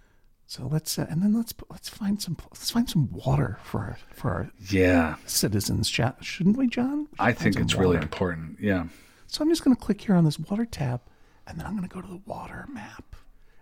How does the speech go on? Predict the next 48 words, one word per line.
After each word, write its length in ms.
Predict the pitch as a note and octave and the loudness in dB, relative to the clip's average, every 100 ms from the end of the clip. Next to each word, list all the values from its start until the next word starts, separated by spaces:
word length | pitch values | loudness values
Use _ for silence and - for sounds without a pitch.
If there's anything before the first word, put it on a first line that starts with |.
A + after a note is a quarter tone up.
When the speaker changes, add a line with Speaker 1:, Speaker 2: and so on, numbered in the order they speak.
| - | -4
Speaker 1:
And 80 | C3 | -2
this 100 | C#3 | -2
will 80 | |
show 280 | A#2+ - C3 | -2 0 2
me 100 | B2+ | 2
where 160 | B2 A2+ | 0 0
all 480 | B2+ D3+ D#3+ E3 E3 | 4 4 4 2 0
the 80 | |
water 540 | E3 E3 D3+ D3+ - - | -2 -6 -6 -8 -10 -14
is. 200 | - - - | -18 -10 -2
Speaker 2:
Oh, 600 | F#2 B2+ C#3+ A2+ E2 - | 2 4 4 2 0 -6
so 200 | - F#2+ | -4 -2
you 120 | F#2+ | -2
can 160 | F#2 | -2
see 240 | E2+ - B2 | -2 4 4
the 100 | C3+ | 4
water. 240 | E2+ D2 - | 0 -4 -6
It 60 | G2+ | -2
looks 320 | A#2+ F3 - | 0 0 4
like 180 | A#3 - | 2 2
you've 100 | A#2+ | 4
got 180 | B2 A#2 | 4 6
a 40 | |
Speaker 1:
Right. 60 | F#2+ | 4
Speaker 2:
lot 260 | F#2 B2 C3 | 4 6 4
of 160 | F#2+ | 2
water 440 | F2+ A#2 C#3+ F#2+ F#2+ | 4 6 6 6 4
right 280 | G#2 A2 | 4 4
near 520 | G2+ A2 A2 A2 A2 G2 | 8 10 10 8 6 4
where 220 | G#2 G#2+ | 2 2
some 240 | - A#2 | 2 2
of 120 | A2+ A2+ | 2 2
your 120 | G#2 | 2
houses 460 | A#2 E3+ B2 C#2+ | 0 -2 -4 -6
are. 240 | - - - - - | -8 -10 -16 -20 -10
Speaker 1:
That's 280 | F3+ A#3 - | -2 0 2
absolutely 500 | A#3 - B3 A#3+ A3 | 0 2 4 6 6
right, 260 | F#3 F#3 G#3+ | 6 4 2
John. 320 | - B2+ G#2+ | 2 4 2
It's 200 | G#2+ - | -2 -6
true. 520 | - - F#3+ D#3+ - - _ _ _ _ - - | -10 -4 -2 -2 -6 -14 _ _ _ _ -20 -6
So 440 | - F3+ D#3 E3 - - | -2 4 4 2 -4 -16
I 140 | D#3+ | -16
could 200 | - - | -12 -10
take 260 | - E3 - | -6 -4 2
one 100 | D3 | 4
of 60 | D3+ | 6
these 280 | D3 - | 4 0